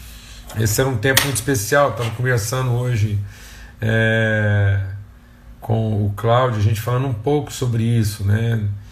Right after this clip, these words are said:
sobre um sacerdote que ele tocava o chofar, é, quando surgia a primeira estrela, depois ele tocava, né,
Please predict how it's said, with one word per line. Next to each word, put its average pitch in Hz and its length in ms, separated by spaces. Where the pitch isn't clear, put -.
sobre 107 880
um 104 100
sacerdote 113 960
que 127 80
ele 113 140
tocava 117 720
o 101 80
chofar, 110 880
é, 107 560
quando 120 200
surgia 113 440
a - 40
primeira 120 400
estrela, 127 680
depois 104 360
ele 104 120
tocava, 120 480
né, 117 260